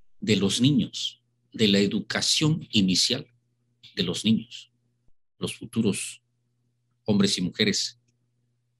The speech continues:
que o van a ser buenísimos o van a ser malísimos.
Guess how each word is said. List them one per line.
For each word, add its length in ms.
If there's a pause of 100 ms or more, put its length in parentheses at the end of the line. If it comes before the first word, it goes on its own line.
(540)
que 320 (160)
o 100
van 140
a 60
ser 220 (160)
buenísimos 1000 (800)
o 140
van 140
a 80
ser 180 (680)
malísimos. 720